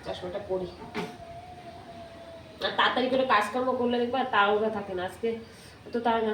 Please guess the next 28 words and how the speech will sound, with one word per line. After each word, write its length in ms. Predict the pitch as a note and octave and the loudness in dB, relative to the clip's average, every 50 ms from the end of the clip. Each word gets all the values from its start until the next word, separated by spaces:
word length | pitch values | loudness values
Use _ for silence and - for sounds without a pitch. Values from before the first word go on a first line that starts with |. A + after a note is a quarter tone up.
| - | 0
প্রত্যেক 280 | - G#3 - - C#4 B3 A#3 | 0 -2 -2 -2 -2 -2 2
দিন 100 | C#4+ D4 C#4+ | 4 6 8
মানে 160 | C#4+ D4 D#4 D4+ C#4+ - - - - - - - | 8 8 6 4 2 0 -4 -12 -18 -14 -6 -2
তাড়াহুড়ো 360 | G#3+ G#3+ A#3 B3 B3+ B3+ C4+ C4 B3+ | 2 4 6 6 8 8 8 8 6
করে 120 | B3+ B3 A#3+ A3 | 4 4 4 4
কাজ 120 | G3+ G3+ - - | 2 2 0 -4
করি। 160 | G3 F3+ F3 - - - - - - - - - - - - - - - - - - - - - - - | -4 -6 -6 -6 -8 -12 -14 -16 -16 -18 -20 -20 -20 -20 -20 -20 -20 -20 -20 -16 -16 -14 -14 -10 -6 -2
সকালের 280 | A#3+ A#3 A#3+ C4 C4+ C4 | 0 4 6 6 6 6
দিকে 120 | C#4 C4+ C#4+ | 6 6 8
একটু 100 | - C#4+ B3 A#3+ | 10 12 12 10
আলসেমি 340 | A#3+ A#3+ - C#4+ C#4 D#4+ F4 - | 10 10 6 4 2 2 2 2
দিই, 120 | G4+ F#4+ B3+ G3 | 2 2 2 4
ব্যাস, 200 | G3 D#3+ - - - - - - | 6 6 6 4 -2 -6 -2 2
তারপরেই 540 | D#3 F#3 G3 G#3 - A3 G#3 G#3+ G#3+ - - - - - - - - - - - - - - - - - | 4 4 4 4 2 2 2 4 4 2 2 -2 -8 -12 -14 -16 -16 -18 -18 -18 -18 -18 -18 -10 -2 4
তাড়াহুড়ো 360 | F#3+ F#3 F#3+ G3 F#3+ F#3 F3+ F3 | 4 6 6 6 6 6 6 6
লাগে। 140 | E3 E3 F3 F3 | 4 4 4 4
আর 60 | F3+ F#3 | 4 4
আজকে 160 | E3 - - A#3+ - - | 2 2 -2 -4 -2 -2
সকালের 240 | G#3 G#3 A3 G#3+ G#3+ | -2 0 0 0 2
দিকে 120 | A3+ A#3+ G#3+ | 4 4 4
আলসেমি 280 | F#3+ F#3+ - G#3+ G#3 G3+ F#3+ | 4 4 4 0 -2 0 -2
করিনি, 240 | F#3 F3 E3+ E3 E3+ - - - - - - - - - G3+ | -2 -2 -4 -6 -8 -10 -12 -16 -16 -18 -18 -16 -12 -10 -4
উঠেই 200 | A3+ C4 C#4 C#4 - | 2 4 4 6 6
তাড়াতাড়ি 300 | G3+ F3+ - - A3 A3 G#3+ | 6 6 6 4 2 2 4
করে 100 | A3+ A3+ A3+ A3 | 4 4 4 4
ঝপঝপ 300 | G3+ F#3 F#3+ A3+ A3 G#3+ - | 2 0 0 0 -2 0 2
করে 120 | A3 A3 G#3+ G#3 G3+ | 2 2 2 2 0
যা 80 | G3 | 0